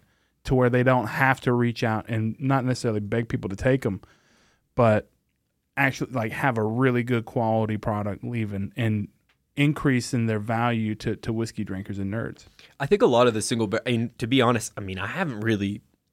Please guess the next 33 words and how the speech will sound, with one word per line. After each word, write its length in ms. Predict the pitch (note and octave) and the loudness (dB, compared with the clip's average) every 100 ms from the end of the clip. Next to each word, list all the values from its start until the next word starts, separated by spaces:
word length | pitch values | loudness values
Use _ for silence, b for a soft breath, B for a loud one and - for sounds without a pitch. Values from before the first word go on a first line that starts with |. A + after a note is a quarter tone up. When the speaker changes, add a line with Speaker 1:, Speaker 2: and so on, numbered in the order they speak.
| - | -6
Speaker 2:
I've 140 | A#2 | -4
kinda 220 | - F#3 - | 0 2 2
stepped 340 | - B2+ - | 2 0 2
away, 640 | G2 G2+ G2 G2 G2+ G2+ - _ | -4 -4 -6 -4 -4 -4 -10 _
um, 360 | G2 F#2 - - _ _ _ _ _ | -12 -12 -12 -20 _ _ _ _ _
from 600 | - - A#2+ C3+ G#2 G2 | -8 4 6 6 2 -4
whiskey. 320 | G#2 G2+ - G2+ | -4 -4 -2 -4
I 40 | |
mean, 160 | G2+ G2+ | -2 -2
I 80 | |
haven't 200 | A#2+ A#2 | -2 -2
done 180 | G2 G2 | -2 -2
a 40 | G2 | -4
pick 380 | - G2+ G#2 | -2 0 0
in 180 | G2 F2+ | -4 -8
probably 400 | - - G#2 G2 | -10 -6 -4 -4
a 40 | F#2 | -6
few 200 | - G#2+ | -2 0
years 340 | G2 A2+ A2+ | 2 2 2
at 100 | A2+ | -2
this 160 | G#2+ G#2+ | -4 -4
point. 400 | - G2 D2+ - B B B B | -4 -6 -6 -10 B B B B
Um, 380 | D#3 D3+ D3 C#3+ - | 4 6 4 -2 -4
well, 380 | G3+ G#3 F#3+ - _ _ _ - | 4 4 4 -2 _ _ _ -2
I've, 160 | E3 - - | -2 -2 -2
I've, 200 | D3 C#3 - | -2 0 2
I've 200 | C3+ G#2 | 0 2
participated, 840 | C#3 A2 C#3 - B2+ B2 A2+ G#2+ G2 | -4 0 0 0 0 2 2 0 -2
but 120 | F2 | 0
not 260 | A2+ A2 | 2 0
really 300 | A2 G#2+ G2+ | 0 0 2
been, 260 | F#2+ G#2 G2+ | 0 0 0
like, 320 | F#2+ G2 - | -4 -8 -10